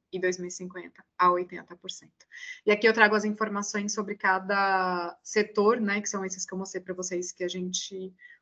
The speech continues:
utiliza aí no mapeamento da, das emissões. Bom, e como que a gente vai fazer ou pretende, né, é, reduzir essas emissões? Bom, pra isso, a gente também precisou,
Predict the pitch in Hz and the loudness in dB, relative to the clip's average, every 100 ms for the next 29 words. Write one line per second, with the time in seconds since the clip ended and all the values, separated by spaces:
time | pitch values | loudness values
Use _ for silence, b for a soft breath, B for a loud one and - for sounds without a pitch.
0 | - 214 247 208 190 208 196 190 190 190 | -4 -2 0 0 0 0 0 -2 -2 -2
1 | 185 185 180 175 170 - _ - 180 180 | -2 -4 -2 -2 -4 -8 _ -6 -4 -2
2 | 208 - - - - - _ _ _ _ | -4 -6 -8 -12 -14 -14 _ _ _ _
3 | - - _ _ _ _ - _ _ _ | -20 -20 _ _ _ _ -20 _ _ _
4 | _ _ _ _ 202 208 214 247 262 240 | _ _ _ _ 6 8 8 6 4 2
5 | 240 - 220 226 202 202 226 - _ _ | 0 4 6 6 4 4 2 -2 _ _
6 | - 220 220 254 247 220 208 233 226 208 | 2 4 8 6 8 6 6 2 -2 4
7 | 190 220 - _ _ _ 185 185 185 180 | 6 6 0 _ _ _ 2 4 2 0
8 | 180 175 175 180 - 208 220 220 208 214 | -2 -4 -4 -6 0 2 4 2 0 0
9 | 214 220 247 - 147 - - - _ B | -4 -4 -4 -6 -6 -14 -16 -18 _ B
10 | B B B _ 202 - - 247 262 285 | B B B _ -2 -2 0 2 4 4
11 | 277 - - 180 - 202 220 - 233 247 | 4 0 -4 -4 -2 0 0 -2 -2 -2
12 | 247 - 233 214 220 247 | -8 -12 -4 0 0 0